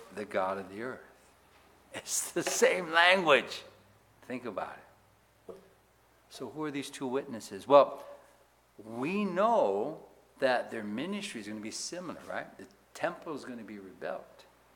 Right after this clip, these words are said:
Now, why was the temple rebuilt in Zerubbabel's time? It's to reestablish worship for who? For the Jews. Sacrifice and worship, right? That's why they're coming back.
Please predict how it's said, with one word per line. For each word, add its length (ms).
Now, 100
why 140
was 120
the 60
temple 300
rebuilt 440
in 320
Zerubbabel's 580
time? 180
It's 160
to 120
reestablish 720
worship 360
for 140
who? 220
For 240
the 160
Jews. 720
Sacrifice 680
and 120
worship, 420
right? 180
That's 140
why 80
they're 100
coming 280
back. 320